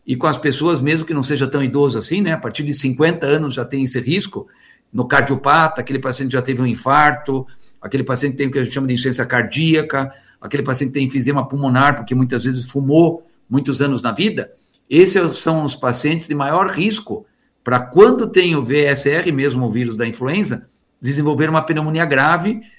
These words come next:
que precisa ser internado, precisa de oxigênio, e infelizmente, muitas vezes, U T I,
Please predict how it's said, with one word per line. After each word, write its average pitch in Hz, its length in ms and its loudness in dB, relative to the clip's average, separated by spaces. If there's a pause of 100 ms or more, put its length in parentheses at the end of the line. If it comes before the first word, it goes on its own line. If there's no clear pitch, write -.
(200)
que 120 80 -6
precisa 135 580 0
ser 131 200 0
internado, 139 840 2
precisa 123 340 -6
de 127 100 0
oxigênio, 135 680 -2 (420)
e 135 140 0
infelizmente, 170 760 -2
muitas 156 400 -2
vezes, 147 400 0
U 156 80 -4
T 151 140 0
I, 143 320 -2